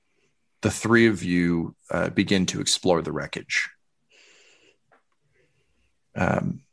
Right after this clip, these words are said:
there are certainly feral people to put down, feral vamps to put down, but armed as you are, you make short work of them.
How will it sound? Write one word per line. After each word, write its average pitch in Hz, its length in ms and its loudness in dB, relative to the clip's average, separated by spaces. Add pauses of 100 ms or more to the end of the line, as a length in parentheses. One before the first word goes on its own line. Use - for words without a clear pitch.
(1040)
there 135 180 10
are 127 360 6
certainly 131 460 0
feral 98 600 2 (220)
people 101 240 0
to 87 60 -2
put 92 180 -2
down, 85 320 2
feral 95 240 4
vamps 82 300 -2
to - 80 -12
put 87 160 -2
down, 80 260 0
but 87 140 -4
armed 95 340 2
as 85 140 -2
you 85 140 0
are, 82 200 4
you 82 120 -4
make 85 180 -2
short - 280 -2
work - 220 -10
of - 140 -18
them. - 120 -16